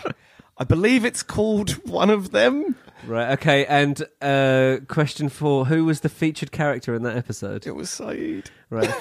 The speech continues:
Speaker 2: that's, that's got
Speaker 1: <laughs>
Speaker 2: four out
Speaker 1: That's
Speaker 2: of
Speaker 1: the one
Speaker 2: four
Speaker 1: where
Speaker 2: so
Speaker 1: they
Speaker 2: far.
Speaker 1: first,
Speaker 2: This
Speaker 1: the one where they first find Henry Gale.
Speaker 2: This is, <laughs> this is pathetic. <laughs>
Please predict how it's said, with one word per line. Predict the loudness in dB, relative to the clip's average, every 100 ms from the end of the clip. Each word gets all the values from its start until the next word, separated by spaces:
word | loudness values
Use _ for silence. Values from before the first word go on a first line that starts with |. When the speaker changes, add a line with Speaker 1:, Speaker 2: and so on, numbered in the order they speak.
| 0
Speaker 2:
that's, | 0 2
that's | 0
got | 0 2
Speaker 1:
<laughs> |
Speaker 2:
four | 2 2
out | 0
Speaker 1:
That's |
Speaker 2:
of | 4
Speaker 1:
the |
one | 4
Speaker 2:
four | 4
Speaker 1:
where | 6
Speaker 2:
so | 4
Speaker 1:
they | 2
Speaker 2:
far. | 4 4
Speaker 1:
first, | 4 -2 -6
Speaker 2:
This | 0 0 2
Speaker 1:
the |
one | 2 4
where | 4
they | 0
first | 0 0 0 0
find | -2 -2
Henry | -6 -8 -10
Gale. | -8 -6 -4 -6
Speaker 2:
This | -8 -8 -10 -12
is, | -14 -12 -8 -6 -4 -6 -4 -4 -2 -4
<laughs> | -4 -4 0 2 2 2 0
this | 0 0 0
is | 0 0
pathetic. | -14 -6 -6 -6 -20 -20
<laughs> | -4